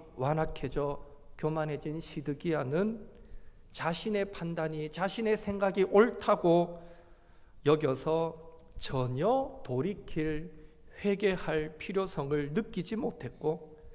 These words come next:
그래서 예레미야 선지자가 전한 하나님의 경고의 말씀도 무시하고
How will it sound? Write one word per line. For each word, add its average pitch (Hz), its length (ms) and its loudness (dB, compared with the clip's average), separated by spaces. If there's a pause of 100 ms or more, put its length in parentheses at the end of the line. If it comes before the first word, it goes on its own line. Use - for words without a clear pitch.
(420)
그래서 175 480 8
예레미야 214 440 8
선지자가 185 840 4
전한 175 340 6
하나님의 190 540 4
경고의 233 500 6
말씀도 185 560 2
무시하고 175 1040 0